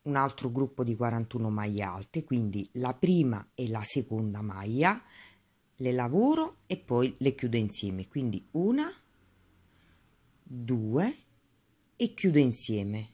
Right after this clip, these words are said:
In questo modo iniziamo a segnare, eh, delle di-, piccole divisioni e riprocediamo. Cal-, mm, contiamo le maglie alte, le lavoriamo fino alla trentanovesima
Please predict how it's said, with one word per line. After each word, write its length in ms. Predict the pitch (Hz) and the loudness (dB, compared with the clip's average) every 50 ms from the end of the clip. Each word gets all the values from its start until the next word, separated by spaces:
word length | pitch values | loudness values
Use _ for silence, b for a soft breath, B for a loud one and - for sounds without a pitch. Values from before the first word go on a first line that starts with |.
| _ _ _ B B B B B B B B B B B B - 170 | _ _ _ B B B B B B B B B B B B -6 -6
In 80 | 170 | -2
questo 340 | 170 - 269 262 - - 208 | 0 0 0 0 2 2 2
modo 280 | 165 156 147 143 135 151 | 4 4 4 2 4 4
iniziamo 880 | 180 208 220 208 - - - 160 131 131 135 135 143 165 180 190 185 - _ _ | 4 4 4 4 2 2 2 2 0 0 -2 0 0 0 0 0 -4 -6 _ _
a 220 | - 165 156 - - - | -4 -4 -4 -4 -6 -2
segnare, 1000 | - - - - 202 208 202 190 165 156 143 143 143 143 147 175 185 190 190 - B B B B B B B B B B B _ | 0 2 4 4 4 4 4 4 4 2 2 2 2 2 2 0 0 -2 -4 -10 B B B B B B B B B B B _
eh, 600 | - 165 170 165 165 160 156 151 151 147 143 143 147 | -4 -2 0 0 0 0 0 0 -2 -2 -4 -4 -2
delle 320 | 147 151 180 175 160 151 | 4 4 6 6 6 6
di-, 120 | 147 151 147 | 4 4 0
piccole 420 | - 196 - - - 160 147 143 | 0 -4 -6 -2 2 2 2 4
divisioni 720 | 120 123 120 117 110 104 104 107 107 101 101 101 107 107 110 - B B B B B B B B | 2 0 -2 -2 -2 -2 -4 -4 -4 -4 -6 -6 -8 -8 -12 -16 B B B B B B B B
e 120 | _ - 240 | _ -2 2
riprocediamo. 1000 | 180 196 190 - 160 151 143 - 151 143 120 110 104 101 107 104 107 110 107 - _ _ _ _ _ | 2 2 2 2 0 0 0 0 0 0 0 -2 -2 -4 -6 -6 -8 -8 -10 -12 _ _ _ _ _
Cal-, 240 | - 165 160 151 - _ _ _ _ _ _ - - - - - | -2 0 0 0 -4 _ _ _ _ _ _ -20 -20 -12 -8 -4
mm, 240 | 156 165 170 165 156 - - | 0 0 2 2 0 -2 -2
contiamo 840 | - 170 170 165 165 - - 180 139 127 120 120 123 120 - - - | 0 2 2 2 2 2 2 4 4 4 2 2 2 0 0 -4 -6
le 160 | - 131 143 131 | -2 -2 0 2
maglie 340 | 135 135 135 135 135 139 | 4 4 4 4 4 4
alte, 400 | 135 123 120 117 120 117 - - | 4 2 2 0 -4 -4 -4 -4
le 140 | 120 120 123 | -2 0 0
lavoriamo 680 | 127 131 131 131 139 135 143 135 120 120 113 110 110 113 B B B B B B B | 2 2 4 4 4 4 4 4 2 0 -2 -2 -4 -6 B B B B B B B
fino 460 | _ - - 175 170 160 147 135 - - | _ -2 2 4 4 4 4 2 0 0
alla 260 | 131 135 123 117 113 | 0 2 2 2 0
trentanovesima 1120 | - 123 120 117 117 - 127 120 135 196 233 233 151 127 139 - - 214 214 240 262 262 | 0 0 0 0 0 0 0 2 2 4 6 6 6 6 6 6 6 6 6 6 4 4